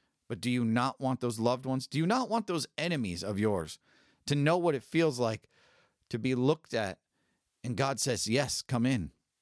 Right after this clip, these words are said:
I wish nothing of hell on anyone. The gnashing of teeth,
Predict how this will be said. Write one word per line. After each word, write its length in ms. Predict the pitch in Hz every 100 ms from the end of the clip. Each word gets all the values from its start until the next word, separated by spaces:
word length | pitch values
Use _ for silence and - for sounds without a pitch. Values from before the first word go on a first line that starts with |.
| _ _ _ _ _ _ _
I 100 | 139
wish 240 | 147 160 117
nothing 960 | 120 123 123 135 170 - 110 80 80 _ _ _ _ _ _
of 200 | - 120
hell 400 | 90 135 117 104
on 200 | 123 120
anyone. 580 | - 175 139 80 69 - _ _ _ _ _ _ _ _ _ _ 143 - _ _ _ _ _ _ - _
The 100 | 156
gnashing 420 | 131 135 - 135 135
of 120 | -
teeth, 440 | 151 147 131 -